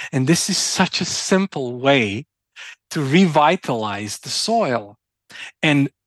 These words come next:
so that you make it nutrient dense, that the food becomes nutrient dense, but not only nutrient dense.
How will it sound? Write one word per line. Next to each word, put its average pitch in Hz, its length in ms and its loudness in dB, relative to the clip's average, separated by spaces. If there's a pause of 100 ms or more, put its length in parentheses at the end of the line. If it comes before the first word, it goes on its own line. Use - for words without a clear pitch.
(400)
so 160 100 -2
that 143 260 -2
you 156 60 2
make 156 300 4
it 139 140 0
nutrient 147 580 0 (100)
dense, 117 540 -2 (360)
that 135 240 0
the 135 100 0
food 233 500 0
becomes 147 480 0
nutrient 131 580 0
dense, 104 300 -2
but 147 180 0 (180)
not 160 460 2
only 233 320 4
nutrient 143 460 -2
dense. 95 400 -14